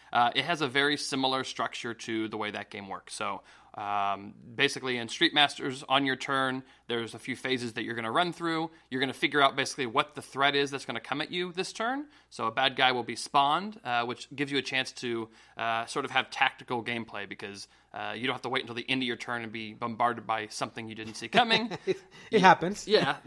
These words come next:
Speaker 1: In this game, you get to see what's coming, uh, and then plan your turn accordingly.
Speaker 2: Yeah.
Speaker 1: Um, so you get to see that, and then at, once it becomes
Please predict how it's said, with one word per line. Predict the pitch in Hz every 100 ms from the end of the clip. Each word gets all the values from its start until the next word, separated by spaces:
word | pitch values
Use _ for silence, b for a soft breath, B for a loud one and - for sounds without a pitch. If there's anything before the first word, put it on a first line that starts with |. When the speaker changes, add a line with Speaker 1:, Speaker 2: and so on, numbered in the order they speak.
| 147
Speaker 1:
In | 160
this | 190 190
game, | 185 156
you | 151
get | 151 -
to |
see | 135 - 139
what's | 127 135
coming, | - 131 123 120 117
uh, | 113 113 113
and | 120
then | 113
plan | 110 117 113
your | 110 110 - -
turn | - 120
accordingly. | 107 - 117 123 156 208 247 135
Speaker 2:
Yeah. | 127 170 - -
Speaker 1:
Um, | 127 123
so | 123 143
you | 131
get | 151
to |
see | -
that, | 170 233 143
and |
then | 151 147
at, | 151 156 - 127 135
once | 151
it | 147
becomes | 147 156 127